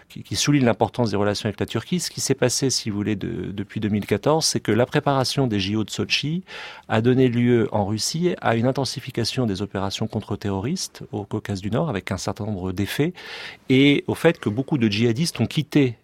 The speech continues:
le Caucase du Nord pour rejoindre la Syrie et l'Irak en transitant par la Turquie. Certains d'entre eux, d'ailleurs, s'installant en Turquie,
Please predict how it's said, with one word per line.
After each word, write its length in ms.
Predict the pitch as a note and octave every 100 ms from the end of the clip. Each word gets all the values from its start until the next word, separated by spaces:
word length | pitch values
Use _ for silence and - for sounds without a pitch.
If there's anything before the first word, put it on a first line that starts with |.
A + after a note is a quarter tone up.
| -
le 120 | A2
Caucase 360 | G#2+ - G#2
du 100 | F#2+
Nord 380 | G2 B2 E3+ E3+ - - - _
pour 440 | - D3 B2 G#2 F2+
rejoindre 420 | B2 A2+ B2+ A#2
la 80 | F#2+
Syrie 360 | - A2 G#2+
et 20 |
l'Irak 340 | G2 C3 D#3+ -
en 80 | D3
transitant 500 | - C#3+ D3+ - D#3+
par 140 | A2
la 80 | G#2+
Turquie. 400 | - G#2+ - F2+
Certains 320 | - A2 A#2+
d'entre 280 | A2 G#2 D#3+
eux, 20 |
d'ailleurs, 240 | C#3 B2+ C3+
s'installant 640 | - C#3+ - C#3 C3 A2+ -
en 80 |
Turquie, 400 | F#2+ A2 - F#2